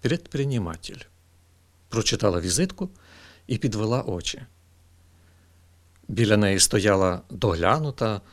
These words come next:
модно вдягнена, проте якась втомлена пані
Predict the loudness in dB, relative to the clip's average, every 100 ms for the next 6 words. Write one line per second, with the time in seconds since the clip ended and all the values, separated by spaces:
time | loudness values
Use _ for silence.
0 | -20 -20 _ -20 -8 4 6 6 0 -2
1 | 2 2 2 -4 -4 -4 -6 _ _ _
2 | _ _ _ -4 0 0 2 0 -2 -10
3 | -20 -8 2 2 2 -2 -4 -8 -12 _
4 | _ _ _ _ _ _ _ _ 2 2
5 | 0 -4